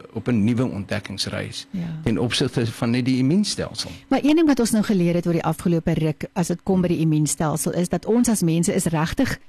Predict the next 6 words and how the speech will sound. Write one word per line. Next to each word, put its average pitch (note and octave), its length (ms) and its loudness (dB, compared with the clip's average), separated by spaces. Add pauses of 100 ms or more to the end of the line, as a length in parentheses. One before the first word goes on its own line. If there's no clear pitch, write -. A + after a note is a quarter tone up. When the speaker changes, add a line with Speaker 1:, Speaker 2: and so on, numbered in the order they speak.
(260)
Speaker 2:
in A3+ 180 4
beheer F3+ 680 2
as F3 140 0
dit - 200 -4
kom F3 440 2 (240)
by E3+ 420 0